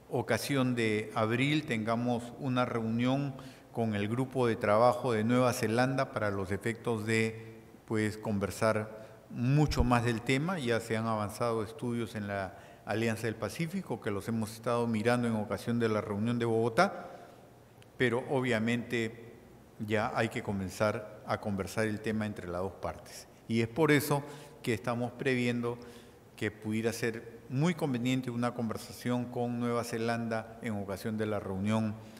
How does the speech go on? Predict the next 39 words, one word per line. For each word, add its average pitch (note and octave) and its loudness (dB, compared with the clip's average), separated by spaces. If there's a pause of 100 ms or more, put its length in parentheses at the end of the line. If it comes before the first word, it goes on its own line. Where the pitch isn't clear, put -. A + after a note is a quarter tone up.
(380)
eh, G#2 -2 (140)
de B2+ 4
abril D3 8
que B2+ 2
va A2 8
a A#2+ 4
llevarse G#2+ 2
a F#2+ -4
cabo G#2+ 4
aquí G2+ 0
en G2 2
Lima. D#2 -4 (1800)
Otros F#3 10
temas F#3 4
en C3 2
la A#2 6
agenda E3 6
en C#3+ 4
desarrollo E3+ 6
de D3 8
servicios B2 2
y A#2+ -4
capitales, E3+ 4
los A2 0
que - -4
ustedes A2 0
pueden A#2 0
ver A#2+ 4
ahí, E3+ 4
facilitación A2+ -2
del A2+ -2
movimiento A2 0
de A#2+ -6
profesionales, G#2+ 2
también G2+ -2
es - -12
otro G2+ -8
tema G#2+ -4
importante. D#3 0